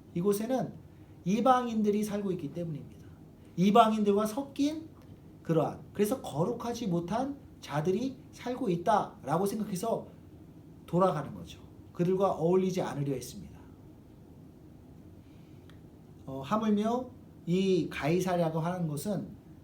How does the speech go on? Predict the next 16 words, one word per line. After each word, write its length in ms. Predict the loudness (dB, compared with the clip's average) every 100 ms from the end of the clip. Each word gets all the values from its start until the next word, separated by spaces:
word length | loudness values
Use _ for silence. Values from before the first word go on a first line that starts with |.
| -20 -14 -2
이방인들이 600 | 2 4 4 2 -4 -6
살 260 | -4 -6
뿐만 300 | -4 -6 -4
아니라 400 | -2 -2 -2 -4
보면은 580 | -4 -2 0 0 -2 -6
돼지 400 | 2 2 4 2
치는 260 | 0 -2 0
일들을 300 | 0 0 -2
하고 160 | -2 -6
있죠. 380 | -8 -10 -12 -14 -20 -20 -20 -20 -20 -20 -20 -20 0
돼지는 340 | 4 4 4 0
성경에서 480 | 0 2 2 2
말하는 460 | 2 2 2 0 -2
대표적인 880 | 0 -2 0 0 2 2 2 -2 -2
부정적인 640 | -2 0 2 2 0 -2
짐승입니다. 720 | -6 -10 -12 -12 -10 -12 -14